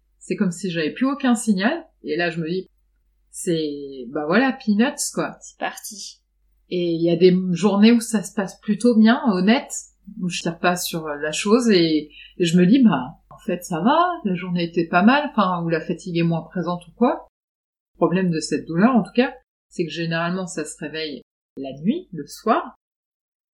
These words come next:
Speaker 1: En temps normal, je suis quelqu'un d'assez dynamique, qui est tout le temps debout, à faire du sport, et cetera. Donc, je, je suis fatiguée, que là, je ne suis pas fatiguée physiquement, donc je n'ai pas envie de dormir.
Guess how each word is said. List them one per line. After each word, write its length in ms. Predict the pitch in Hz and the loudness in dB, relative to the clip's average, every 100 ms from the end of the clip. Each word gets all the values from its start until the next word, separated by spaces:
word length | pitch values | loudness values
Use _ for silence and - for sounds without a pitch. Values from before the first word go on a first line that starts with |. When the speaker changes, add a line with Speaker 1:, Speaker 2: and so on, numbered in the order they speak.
| _ _ | _ _
Speaker 1:
En 120 | 190 | -6
temps 180 | 233 226 | 2 2
normal, 280 | 226 233 226 | 4 4 2
je 80 | |
suis 80 | - | 0
quelqu'un 460 | - 175 180 214 196 - _ _ | -4 -4 -2 -4 -4 -14 _ _
d'assez 460 | 196 180 - 214 190 | -4 -4 -4 -2 -2
dynamique, 720 | 175 185 180 185 208 - - | -2 -2 0 0 -2 -4 -16
qui 100 | - | -8
est 60 | 170 | -8
tout 120 | 170 | -8
le 40 | |
temps 160 | 170 185 | -6 -2
debout, 440 | 190 180 214 226 _ _ _ _ | -2 4 4 4 _ _ _ _
à 100 | - | -2
faire 240 | 214 196 | 0 0
du 100 | 170 | -2
sport, 300 | 170 - 202 | -4 -4 -2
et 80 | 170 | -4
cetera. 400 | - 175 220 214 - 170 | -4 -4 -2 -2 -4 -4
Donc, 180 | 180 | -2
je, 360 | 170 - - - | -2 -6 -12 -16
je 240 | 175 185 170 | -2 -2 -2
suis 420 | - - 196 175 | -8 -10 -10 -6
fatiguée, 680 | - 226 - 226 190 247 226 _ _ _ _ | -2 -2 0 2 4 4 2 _ _ _ _
que 100 | 202 | 2
là, 220 | 196 277 | 4 4
je 120 | 214 | 2
ne 80 | 180 | 0
suis 200 | - 170 | -4 -4
pas 160 | 233 | -4
fatiguée 560 | 254 254 226 226 196 226 | -2 -4 -2 0 2 2
physiquement, 500 | 226 208 214 226 226 190 | -2 -6 0 2 2 0
donc 140 | 170 | -6
je 140 | - 170 | -4 -4
n'ai 180 | 156 | -6
pas 120 | - 214 | -2 -2
envie 280 | 190 170 | 0 -4
de 60 | 139 | -4
dormir. 340 | 160 185 302 | -4 0 0